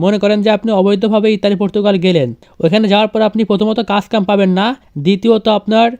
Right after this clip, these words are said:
দুই বছর, তিন বছর, পাঁচ বছর লাগবে শুধুমাত্র আপনার সেখানে বৈধ হতে। কিন্তু যদি আপনি বৈধভাবে যান, যদি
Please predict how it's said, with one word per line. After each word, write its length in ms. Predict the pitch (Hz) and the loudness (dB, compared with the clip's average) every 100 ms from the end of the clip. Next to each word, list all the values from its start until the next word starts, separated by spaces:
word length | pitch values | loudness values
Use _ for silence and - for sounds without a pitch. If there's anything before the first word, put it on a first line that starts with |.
| _ 151 151 | _ -6 0
দুই 120 | 202 | 2
বছর, 180 | 202 220 202 | 2 0 -2
তিন 120 | 214 202 | 0 0
বছর, 200 | 196 220 208 | 0 -2 -2
পাঁচ 140 | 190 196 | 0 0
বছর 160 | 190 214 208 | 0 0 0
লাগবে 200 | 190 208 - | 0 -2 -2
শুধুমাত্র 340 | 180 196 196 190 | -2 -2 0 -2
আপনার 260 | 185 214 - | -2 -4 -4
সেখানে 260 | 185 196 170 | -4 -2 0
বৈধ 200 | 175 185 202 | 0 0 2
হতে। 240 | 180 - 214 269 _ _ 233 | 0 0 -2 -4 _ _ 0
কিন্তু 360 | 240 214 196 160 | 2 2 0 0
যদি 160 | 165 208 208 | 2 2 0
আপনি 160 | 233 202 175 | 0 0 2
বৈধভাবে 480 | 190 202 233 233 214 190 | 0 2 2 2 2 0
যান, 180 | 170 117 - 151 | -2 -4 -12 -4
যদি 160 | 165 | 0